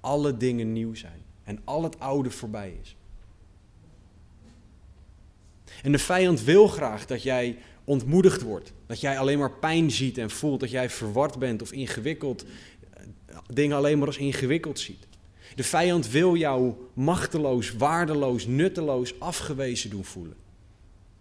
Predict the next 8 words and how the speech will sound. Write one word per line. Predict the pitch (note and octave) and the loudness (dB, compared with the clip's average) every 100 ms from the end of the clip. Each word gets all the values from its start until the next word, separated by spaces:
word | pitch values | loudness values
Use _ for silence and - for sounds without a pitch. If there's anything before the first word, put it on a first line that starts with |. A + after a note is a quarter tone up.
| - - - - - - - | -20 -20 -20 -20 -20 -20 -12
In | - F#3 F#3 | 0 2 4
deze | E3+ E3 D3 B2+ | 4 2 0 -2
worsteling, | F3 D3+ D3+ C#3+ | 0 0 0 0
want | D#3 D#3+ | 0 -2
de | D#3+ | 2
worsteling | G3 - - E3+ E3+ | 2 2 -2 -2 0
is | F3+ - | -2 -2
echt. | A3 F3+ - | -4 -4 -6